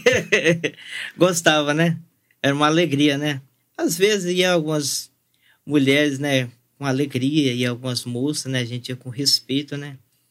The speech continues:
E a gente ali, às vezes, né, um brinde, uma caneta, e alegrava as pessoas, né?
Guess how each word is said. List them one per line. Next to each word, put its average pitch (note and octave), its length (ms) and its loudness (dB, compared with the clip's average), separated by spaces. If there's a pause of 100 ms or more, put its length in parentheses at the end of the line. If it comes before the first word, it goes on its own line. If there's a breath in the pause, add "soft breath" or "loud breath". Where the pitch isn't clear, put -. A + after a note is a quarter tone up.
(420)
E - 140 -6
a G#3 80 2
gente G3 300 -2
ali, F3 260 -2
às D#3+ 140 0
vezes, D#3+ 340 0
né, E3+ 260 0 (300)
um F3 140 0
brinde, E3 600 2
uma C#3 200 -2
caneta, D3 1120 2 (420)
e A#3+ 60 -6
alegrava A#3 540 0
as - 100 0
pessoas, G#3 560 0
né? F#3 180 -8